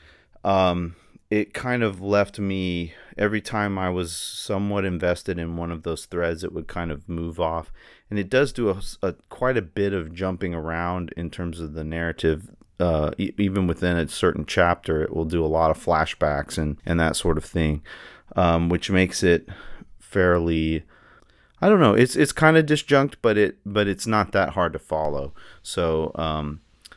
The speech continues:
as far as the narrative critique of it, that's, I was, uh, kinda neutral on that. The, the themes of, of, um, identity, um, and, and are, is one able to choose whatever you want?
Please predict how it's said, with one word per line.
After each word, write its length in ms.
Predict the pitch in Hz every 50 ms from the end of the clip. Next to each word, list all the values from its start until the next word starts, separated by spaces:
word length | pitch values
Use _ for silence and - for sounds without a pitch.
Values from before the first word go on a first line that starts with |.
| _ _ - -
as 80 | -
far 220 | - - 107 98 92
as 160 | 87 82 90
the 100 | 92 85
narrative 640 | 85 85 87 87 87 85 - - 82 78 73 - _
critique 420 | - - - - 101 82 78 -
of 120 | - 76 73
it, 240 | 80 78 71 - _
that's, 560 | - 82 80 80 78 - - - - - - - - _ _ _
I 140 | - 95 98
was, 360 | 95 98 95 90 87 - -
uh, 520 | 92 85 80 80 78 78 78 - - - - - 78 90 - - - - - - - -
kinda 220 | - 117 104 85
neutral 420 | 85 90 92 87 - - 85 71
on 220 | 73 73 73 73 71
that. 220 | 71 71 69 - - - - - - _ _
The, 220 | - 107 107 -
the 320 | - - 120 117 127 123 120
themes 420 | - - 151 151 151 156 151 127
of, 360 | 131 120 110 95 - - - - -
of, 380 | 98 101 98 95 90 87 - 98
um, 340 | 90 90 87 85 85 85 -
identity, 800 | - 87 87 - 117 123 127 120 - - - 123 113 110 107 107 - _ _ _ _ _ _ _ _ -
um, 380 | - 92 90 90 87 87 85 -
and, 220 | - 87 87 90 - -
and 320 | - 95 90 90 87 85 -
are, 420 | - 95 98 95 - - - 76 - -
is 180 | - 98 98 98
one 220 | 101 113 113 110
able 300 | 104 104 107 107 104 104
to 140 | - - 95 82
choose 580 | - - - - 104 104 110 120 123 117 110
whatever 400 | 113 113 113 110 110 110 104 110 110
you 180 | 104 98 92
want? 380 | 87 92 104 110 113 113 110